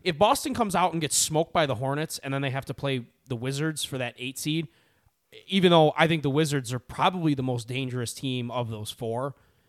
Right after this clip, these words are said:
because Russell Westbrook. Oh, first of all, let's just give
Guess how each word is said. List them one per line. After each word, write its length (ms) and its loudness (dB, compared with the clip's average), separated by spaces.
because 600 -6
Russell 260 4
Westbrook. 480 -4
Oh, 120 6
first 260 4
of 80 4
all, 60 6
let's 180 2
just 160 -4
give 300 0